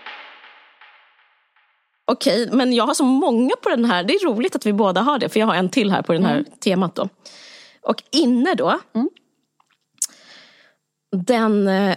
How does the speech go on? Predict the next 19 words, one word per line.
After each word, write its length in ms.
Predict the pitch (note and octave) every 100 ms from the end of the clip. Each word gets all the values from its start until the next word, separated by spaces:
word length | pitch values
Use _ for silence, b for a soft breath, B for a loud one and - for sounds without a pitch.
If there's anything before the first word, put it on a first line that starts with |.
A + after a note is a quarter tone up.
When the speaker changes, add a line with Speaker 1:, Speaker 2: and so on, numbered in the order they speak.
| -
Speaker 1:
opräktiga 1000 | F4+ C4+ F#3+ F3+ - D#4 - - G#3 F#3
människan. 680 | G#3+ A#3+ A3 D4 E3+ - F#3+ - _ -
Speaker 2:
Mm. 140 | B3+ F#4+ _ _ _ _ _ _ _ _ -
Speaker 1:
Eh, 240 | F#3+ F#3 F#3
och 60 |
det 100 | G3+
är 40 | A#3
lite 360 | C4 A#3 G#3+
som 120 | G#3+
du 120 | F#3+ F#3+
sa. 300 | - F3+ C3+ - _ -
Eh, 60 | A3+
men 80 | G#3+
jag 40 | G#3+
har 60 |
skrivit 320 | A3+ A#3 F#3+
att 120 | E3+ -
ingen 340 | G#3 G3 F#3 F3+
Hausfrau 1200 | G3+ - B3+ C4 G#3 - - - E3 - B2+ C#3